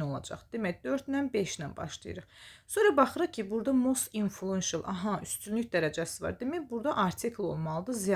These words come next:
article. Bu deməkdir ki, bir ilə altı yan-yana işlənməlidir. Bir ilə altının yan-yana işlənmədiyi variantları çıxırıq. A-nı, C-ni çıxırıq,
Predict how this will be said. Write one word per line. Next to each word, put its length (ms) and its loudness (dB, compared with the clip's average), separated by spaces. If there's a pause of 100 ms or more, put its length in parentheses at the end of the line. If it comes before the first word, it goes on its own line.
article. 480 -8 (380)
Bu 180 4
deməkdir 480 2
ki, 280 -12
bir 200 2
ilə 320 2
altı 480 -2
yan-yana 640 2
işlənməlidir. 720 -8 (400)
Bir 160 6
ilə 140 6 (100)
altının 400 6
yan-yana 480 4
işlənmədiyi 680 -2
variantları 600 2
çıxırıq. 560 -2
A-nı, 540 2
C-ni 400 2
çıxırıq, 560 -2